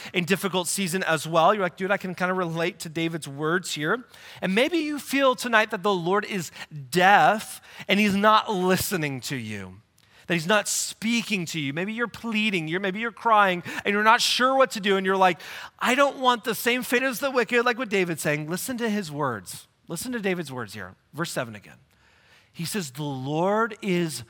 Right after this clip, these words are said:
my strength and my shield.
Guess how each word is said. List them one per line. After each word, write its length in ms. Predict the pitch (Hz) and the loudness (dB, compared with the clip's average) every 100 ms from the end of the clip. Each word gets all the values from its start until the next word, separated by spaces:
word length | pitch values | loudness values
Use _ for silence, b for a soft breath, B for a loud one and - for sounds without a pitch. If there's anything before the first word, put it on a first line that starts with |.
| b b | b b
my 800 | 135 147 160 156 160 156 151 139 b b | -12 -4 -2 0 0 -2 -4 -10 b b
strength 1040 | - - - - 151 135 117 113 - - b b b - | -10 -6 -6 -2 0 0 -2 -8 -14 -18 b b b -6
and 460 | 156 151 151 143 | 0 2 2 0
my 240 | 139 143 139 | -4 -2 -2
shield. 680 | 127 - 120 113 107 107 | -2 -4 -4 -6 -6 -8